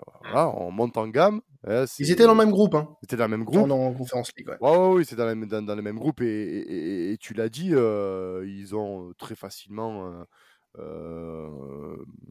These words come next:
Speaker 1: ils ont très, ils, ils ont très facilement dominé le Karabakh, hein. Ça a pas été, euh, ça a pas été fa-, fait, c'était facile pour eux. Donc, euh, mais c'est quand, ça reste quand même, euh, je pense, Julien, une équipe que, qu'on doit battre, hein.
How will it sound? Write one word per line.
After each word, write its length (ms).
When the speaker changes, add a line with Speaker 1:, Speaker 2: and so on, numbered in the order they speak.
Speaker 1:
ils 120
ont 60
très, 200
ils, 360
ils 140
ont 60
très 180
facilement 420
dominé 320
le 80
Karabakh, 440
hein. 380
Ça 100
a 20
pas 120
été, 300
euh, 220
ça 80
a 20
pas 120
été 120
fa-, 220
fait, 160
c'était 200
facile 300
pour 220
eux. 80
Donc, 440
euh, 800
mais 260
c'est 160
quand, 160
ça 140
reste 160
quand 80
même, 200
euh, 160
je 80
pense, 180
Julien, 240
une 80
équipe 340
que, 140
qu'on 160
doit 140
battre, 240
hein. 120